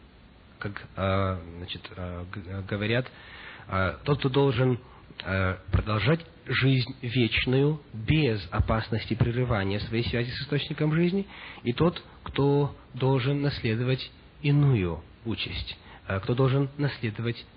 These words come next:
погибель или вечную смерть, как говорит Священное Писание. Это разделение на две категории, согласно Библии, произойдёт во время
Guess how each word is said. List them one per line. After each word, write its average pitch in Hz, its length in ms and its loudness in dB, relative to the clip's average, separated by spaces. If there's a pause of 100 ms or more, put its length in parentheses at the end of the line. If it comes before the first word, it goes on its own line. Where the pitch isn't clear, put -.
(200)
погибель 117 580 2 (360)
или 104 140 0
вечную 110 440 -2 (120)
смерть, 78 440 -2 (120)
как - 140 -14
говорит 87 320 -2 (320)
Священное 85 460 -2
Писание. 73 460 -6 (500)
Это 185 580 2
разделение 127 920 2
на 76 100 -6
две 90 180 -4
категории, 160 600 0
согласно 113 460 -2
Библии, 147 220 0
произойдёт 117 520 0
во 98 160 -4
время 127 420 -4